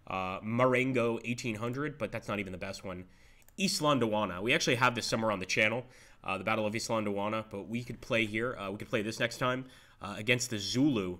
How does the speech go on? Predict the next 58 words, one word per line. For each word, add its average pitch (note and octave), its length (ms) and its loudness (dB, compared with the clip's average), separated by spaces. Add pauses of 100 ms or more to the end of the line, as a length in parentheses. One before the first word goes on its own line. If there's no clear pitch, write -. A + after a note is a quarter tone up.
(100)
Just - 180 -10
the, A#2 240 -2
the A#2+ 80 -8
different, B2+ 640 -4
you A#2 100 -6
know, G2 280 -8
battles A2+ 280 0
you - 60 -12
can F#2+ 80 -8
play G2+ 160 -2
in F#2+ 60 -6
this F#2+ 100 -10
game F#2+ 100 -6
is F#2 80 -12
pretty G2 240 -4
amazing. F#2 460 -10
It's - 80 -14
one G#2+ 100 -4
of G2 60 -4
the G2 60 -6
reasons G2+ 220 -8
I F#2+ 80 -6
love G2 220 -8
it F#2+ 80 -12
so G2 200 -8
much. F#2+ 380 -10 (1040)
Okay, G3+ 380 0
guys, F3+ 200 4
thank F#3 180 -2
you F#3+ 80 0
so F#3 160 0
much F#3 180 2
for D#3+ 80 -6
stopping D#3 380 -2
by. D3+ 220 -4
I A2+ 120 -6
hope D#3+ 240 -6
you A2 80 -6
all B2+ 220 -4
had B2 200 -4
fun. C3 340 -6 (400)
This F#3 140 -2
battle F#3+ 540 0
lasted D3 400 2
a - 20 0
little C#3+ 220 2
longer A#2+ 300 0
than B2 80 0
I B2+ 80 2
expected, A#2+ 560 -4
and G2 240 -4
I F#2+ 80 -8
was A#2+ 180 -2
pretty E3+ 300 4
impressed C3 380 2
by A#2+ 100 2
the - 80 0
clubmen. C3 420 2